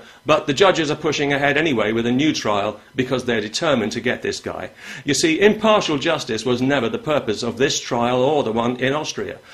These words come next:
The purpose is to silence dissent by example, to show everyone else that they too will be treated as a common criminal if they dare to express a negative opinion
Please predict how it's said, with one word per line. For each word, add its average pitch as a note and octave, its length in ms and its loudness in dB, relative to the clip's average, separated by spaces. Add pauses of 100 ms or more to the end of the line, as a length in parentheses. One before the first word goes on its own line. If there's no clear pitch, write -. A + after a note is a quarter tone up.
(180)
The C3+ 100 2
purpose D#3+ 580 0
is B2+ 140 0
to - 80 -6
silence C#3 540 2
dissent B2 520 0 (180)
by A2 260 2
example, A#2 580 -4 (180)
to C3 100 -2
show F3+ 300 4
everyone E3+ 380 2
else E3 260 0
that - 260 -10
they E3 200 2
too D#3 340 2
will G2+ 160 -4
be A2+ 100 -4
treated A#2+ 400 -4
as A#2+ 120 -2
a A#2+ 40 -4
common C3+ 380 -2
criminal G#2+ 480 -4 (160)
if C3+ 100 -4
they C3 160 2
dare E3+ 280 0
to A#2+ 140 -4
express B2 460 -2
a A#2+ 60 -2
negative B2 460 0
opinion A#2 500 -4